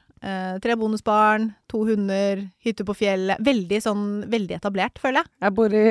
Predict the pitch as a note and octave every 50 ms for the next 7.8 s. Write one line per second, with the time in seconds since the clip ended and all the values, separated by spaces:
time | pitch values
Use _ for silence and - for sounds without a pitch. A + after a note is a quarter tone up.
0 | G#3+ G3+ - _ - A#3 A3+ G#3 - D#4+ - - - B3 C4+ - - C#4 C4 D4+
1 | C#4+ C4 C4 B3 B3 B3+ C4 D#4 A3+ G#3 - C4+ - D4+ C4+ D#4+ D4 C#4 - D4
2 | C#4 C#4 C#4+ D4 C#4+ A3+ C#4+ C#4+ C#4+ - - - B3+ B3+ B3+ C4 C4 C4 C4 B3
3 | - E3+ B3 A#3+ B3 - - A#3 - B3+ A3+ - B3 B3 C4 C4 - _ _ -
4 | - A#3 - C#4+ C#4 - D#4+ A#3+ - A3+ A3+ G#3 G3 F#3+ F3 E3+ - E3 E3 F3+
5 | G#3+ A#3 A3+ G#3+ G3+ F#3+ - - _ A3 G3+ G3+ A#3+ B3+ - _ _ _ _ A3
6 | G3 D4 - - - G#3+ F3+ F3+ F3+ F3+ G#3 A#3+ B3 G#3 G3+ F#3 F3+ F3+ F3+ F3
7 | G#3+ B3+ D#4+ F4 D#4 - - - - _ _ _ - - F#3 G3+